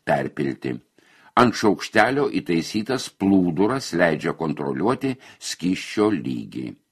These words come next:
Hijamas sako, kad sunkumus, su kuriais virtuvėje susiduria aklieji, pastebėjo besimokydamas universitete. Dizaineris tikisi, kad jo sukurti daiktai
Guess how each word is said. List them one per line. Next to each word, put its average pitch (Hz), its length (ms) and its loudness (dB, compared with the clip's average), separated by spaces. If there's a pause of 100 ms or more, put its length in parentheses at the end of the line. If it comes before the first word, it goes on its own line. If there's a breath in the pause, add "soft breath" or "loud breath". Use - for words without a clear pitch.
(120)
Hijamas 143 480 2
sako, 80 460 0 (100)
kad 101 220 2 (260 loud breath)
sunkumus, 117 720 2
su - 160 -2
kuriais 87 380 4 (100)
virtuvėje 82 560 2
susiduria 80 640 -2
aklieji, 131 480 2 (340 loud breath)
pastebėjo 104 640 2
besimokydamas 92 1120 -2 (180)
universitete. 80 1120 -4 (840 soft breath)
Dizaineris 107 840 4
tikisi, 127 500 -4
kad 87 300 2
jo 82 260 4
sukurti 80 500 -2
daiktai 78 540 0